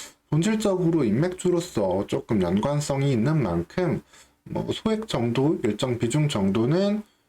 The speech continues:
어, 내일 하루 일월 십일 그리고 일월 십, 이제 이일, 만약에 이날 거래 정지가 된다면 일월 십일, 일월 십이일 정도, 그리고 그 이후에도 주가 눌리는 시점을 따라가지고도 활용할 수 있는 종목이다라고 보시면 되겠습니다.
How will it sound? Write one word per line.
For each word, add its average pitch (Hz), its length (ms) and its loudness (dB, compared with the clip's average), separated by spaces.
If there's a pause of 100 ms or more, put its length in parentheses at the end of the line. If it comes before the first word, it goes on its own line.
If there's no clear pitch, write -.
(180)
어, 85 220 -2
내일 123 240 0
하루 185 480 2
일월 170 240 2
십일 160 540 0
그리고 190 560 2
일월 156 380 2
십, 180 300 -2 (760)
이제 87 380 0
이일, 127 500 2 (140)
만약에 104 340 0
이날 104 300 2
거래 104 200 -4
정지가 101 460 0
된다면 98 560 0
일월 185 220 2
십일, 120 420 2
일월 151 260 2
십이일 151 440 0
정도, 156 600 0 (300)
그리고 214 580 0 (400)
그 127 120 -2
이후에도 135 760 2
주가 - 300 -6
눌리는 127 400 2
시점을 127 580 -2
따라가지고도 170 920 0
활용할 190 400 0
수 - 160 -2
있는 90 180 2
종목이다라고 107 800 0
보시면 104 400 0
되겠습니다. 120 680 0